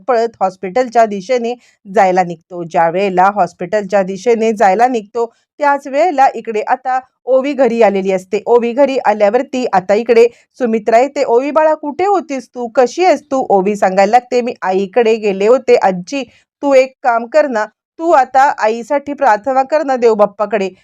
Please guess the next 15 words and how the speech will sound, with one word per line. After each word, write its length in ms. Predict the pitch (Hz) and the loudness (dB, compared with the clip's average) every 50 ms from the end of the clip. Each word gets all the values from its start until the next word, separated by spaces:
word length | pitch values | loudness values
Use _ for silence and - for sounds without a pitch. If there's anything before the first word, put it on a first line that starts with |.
| _ _ - | _ _ -2
देवबाप्पाला 640 | 233 240 240 208 226 214 202 - 277 277 240 233 247 | 0 0 2 2 2 0 2 0 0 2 2 2 2
सांग 340 | - - 214 202 208 208 | 2 0 0 0 0 -2
माझ्या 300 | 208 247 247 214 233 247 - | -2 -4 -2 0 0 -2 -2
आईने 460 | - 190 196 226 247 262 240 233 233 240 | 0 -2 -4 -4 -4 -6 -4 -2 -4 -4
काही 380 | 240 - 190 180 185 185 196 | 0 0 0 0 0 -2 -6
नाही 320 | 196 233 262 254 240 233 233 | -4 -4 -4 -4 -4 -6 -8
केलेलं 420 | 226 220 214 202 202 202 202 208 233 | -6 -4 -4 -4 -2 -2 2 2 2
आहे, 260 | 269 285 262 240 247 | 2 2 0 -4 -4
तू 380 | 247 _ _ _ _ - 320 320 | -6 _ _ _ _ -14 -12 -8
तिला 260 | 285 330 302 294 294 | -4 -2 0 0 2
लवकरात 560 | 294 262 220 220 214 247 226 247 220 214 214 | 2 2 2 2 0 0 2 2 2 0 0
लवकर 340 | 254 269 294 277 269 262 262 | 0 -2 0 0 0 0 0
बरं 260 | 226 208 202 202 233 240 | 0 -2 -2 0 0 0
कर 220 | 240 254 240 233 | 0 0 0 0
म्हणून 280 | 240 247 220 220 220 | 0 -2 -2 -2 -4